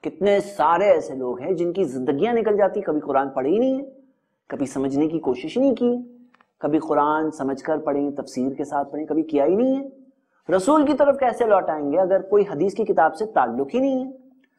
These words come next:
तो अल्लाह सुब्हानहू व तआला ने बताया कि अगर आपस में इख्तिलाफ आ जाए, "फरुद्दुहु इलल्लाहि व रसूल", उस मामले को लौटाओ अल्लाह की तरफ और रसूल की तरफ।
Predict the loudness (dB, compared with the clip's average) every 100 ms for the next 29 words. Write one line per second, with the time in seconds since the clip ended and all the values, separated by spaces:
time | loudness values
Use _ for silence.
0 | _ _ _ 4 4 2 2 0 2 2
1 | 2 2 6 6 4 2 2 4 4 4
2 | 2 -2 -2 -4 -2 2 4 4 2 2
3 | 4 2 0 -4 0 2 2 2 0 -2
4 | -2 -4 -4 -4 -4 -2 -2 -4 -10 _
5 | _ _ -4 -2 0 0 4 4 4 4
6 | 6 6 8 6 6 4 2 2 -2 -2
7 | 0 0 -2 -2 -2 0 0 2 2 -2